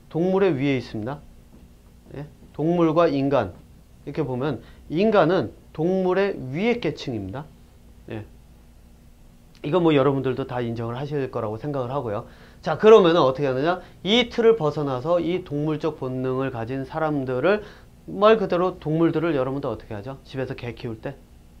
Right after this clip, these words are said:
예, 여러분들 집에서 개 키울 때 개 훈련시키죠?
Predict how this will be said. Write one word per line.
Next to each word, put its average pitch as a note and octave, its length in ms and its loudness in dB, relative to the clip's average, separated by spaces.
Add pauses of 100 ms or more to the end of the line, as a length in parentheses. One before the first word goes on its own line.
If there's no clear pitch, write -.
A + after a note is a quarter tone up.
(1200)
예, G2+ 160 -10 (340)
여러분들 C3 420 -6 (180)
집에서 C3 280 -8
개 C3 160 -10
키울 A#2+ 220 -8
때 C3 100 -8
개 B2 140 -10
훈련시키죠? D3 680 -6